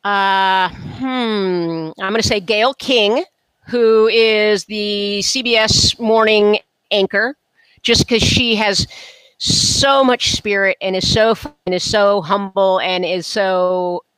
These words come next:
engaged. And I guess the third person,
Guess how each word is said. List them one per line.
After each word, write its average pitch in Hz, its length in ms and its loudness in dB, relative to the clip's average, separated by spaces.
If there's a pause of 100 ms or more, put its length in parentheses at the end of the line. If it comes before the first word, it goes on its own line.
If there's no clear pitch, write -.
(120)
engaged. 190 960 0 (800)
And 202 100 -4
I 208 220 -4
guess 392 400 2
the 269 220 -2 (240)
third 427 380 2
person, 220 720 2